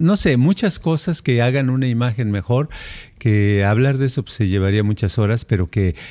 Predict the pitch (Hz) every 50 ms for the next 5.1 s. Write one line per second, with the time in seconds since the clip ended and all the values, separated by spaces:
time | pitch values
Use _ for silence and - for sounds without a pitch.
0 | - - - 113 107 101 101 98 - - 117 113 120 131 135 - - 170 147 -
1 | - 156 165 180 170 143 110 104 92 - 107 98 98 107 117 120 120 123 - -
2 | 143 107 107 107 104 - - - 90 85 - 110 107 107 107 107 101 95 95 98
3 | 104 98 - 120 104 - - - 90 - - - 107 101 - 127 120 110 - 95
4 | 90 90 95 95 95 - - - 98 82 80 78 76 - - - - - - -
5 | -